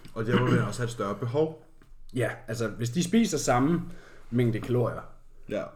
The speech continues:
Speaker 2: så vil han jo tabe sig højst sandsynligt.
Speaker 1: Ja, og kontordamen vil nok, lad os bare sige, der bliver spist tre tusind kalorier, hvilket, øh, jo vil situa-, altså,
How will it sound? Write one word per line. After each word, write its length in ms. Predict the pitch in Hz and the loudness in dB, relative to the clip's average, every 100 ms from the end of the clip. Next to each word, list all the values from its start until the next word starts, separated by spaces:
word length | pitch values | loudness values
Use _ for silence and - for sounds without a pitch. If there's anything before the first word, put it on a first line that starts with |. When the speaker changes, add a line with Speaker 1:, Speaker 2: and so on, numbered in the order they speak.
| - - | -20 -10
Speaker 2:
så 200 | - 120 | 0 2
vil 200 | 120 107 | 4 2
han 200 | 113 120 | 2 2
jo 200 | 120 107 - - - - | 2 0 -4 -16 -20 -4
tabe 240 | 113 104 | -2 0
sig 100 | - | -2
højst 200 | 87 101 | -6 -4
sandsynligt. 440 | 98 92 104 87 85 - - | -6 -6 -8 -8 -12 -20 -16
Speaker 1:
Ja, 120 | 87 85 - | -10 -10 -12
og 280 | 107 107 92 | -10 -10 -8
kontordamen 600 | 117 113 120 110 107 107 | -6 -2 -2 0 -2 -2
vil 80 | 104 | -2
nok, 200 | 104 107 - - | -4 -6 -10 -4
lad 60 | 135 | 0
os 40 | |
bare 140 | 196 208 | 2 2
sige, 140 | 208 | 4
der 80 | 185 | 4
bliver 180 | 165 156 | 4 2
spist 220 | 185 - | 0 0
tre 180 | 156 143 | 0 0
tusind 300 | 147 123 107 | -2 -4 -2
kalorier, 320 | 101 98 - - - - - - - | -2 -2 -4 -8 -16 -16 -14 -14 -8
hvilket, 420 | - 117 131 120 110 | -2 0 4 4 4
øh, 240 | 101 101 | 2 0
jo 60 | 110 | 0
vil 420 | 101 107 64 80 | -2 -2 -2 -6
situa-, 720 | - - 127 113 110 107 78 | -8 -6 -4 -2 -2 -2 -4
altså, 260 | - 110 107 | -6 -6 -6